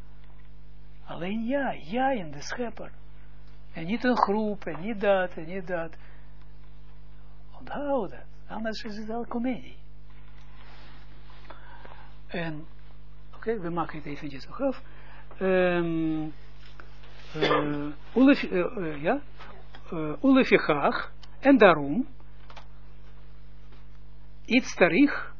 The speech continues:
mikodem lehamshich bracha. En daarom, zegt hij,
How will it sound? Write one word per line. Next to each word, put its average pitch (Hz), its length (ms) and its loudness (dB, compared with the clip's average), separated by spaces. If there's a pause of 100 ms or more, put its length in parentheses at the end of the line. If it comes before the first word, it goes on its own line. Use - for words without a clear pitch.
(160)
mikodem 170 800 4 (360)
lehamshich 208 640 4
bracha. 202 420 6 (280)
En 285 180 8
daarom, 196 400 6
zegt 202 300 -2
hij, 240 180 -2